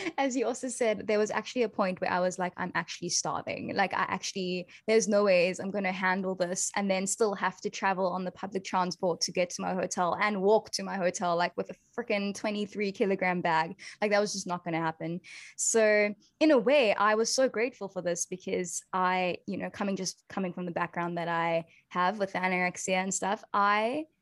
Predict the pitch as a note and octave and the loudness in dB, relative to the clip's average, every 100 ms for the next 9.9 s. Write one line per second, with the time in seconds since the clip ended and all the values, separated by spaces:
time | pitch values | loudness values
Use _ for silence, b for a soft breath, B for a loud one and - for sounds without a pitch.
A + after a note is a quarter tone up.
0 | _ A3+ A3+ - - _ _ _ _ _ | _ 0 0 -2 -12 _ _ _ _ _
1 | _ _ - B3+ G#3 G#3 G3 - F3 F3+ | _ _ -6 2 4 2 -2 -4 -4 -2
2 | - G#3+ - G3 G3+ A3+ A3 G#3+ F#3 - | -4 -2 2 2 2 0 -2 0 0 -2
3 | - - _ - A3+ G#3 G3+ - F3+ G3+ | -4 -8 _ -6 -2 0 0 0 -2 -2
4 | G3 F#3 F#3 F#3 - G#3+ A#3 A#3+ - G#3+ | -2 -2 -4 -8 -6 -4 -2 0 0 2
5 | G3 G3 F#3+ F#3+ B3+ B3+ - - _ _ | 2 2 -2 -4 -2 -2 -4 -12 _ _
6 | _ _ _ _ _ _ - A#3+ A#3+ A3+ | _ _ _ _ _ _ -4 2 4 4
7 | G#3+ G#3 G#3+ G3 - G#3 - G#3 A3+ A3+ | 4 2 0 -4 -2 0 0 2 2 4
8 | A3 G#3+ G3+ G#3+ G#3 G#3+ - G#3 G3+ G#3 | 4 4 0 -4 -6 -8 -6 -4 0 2
9 | A#3+ D#4+ B B B - G#3+ - | 2 0 B B B 0 2 2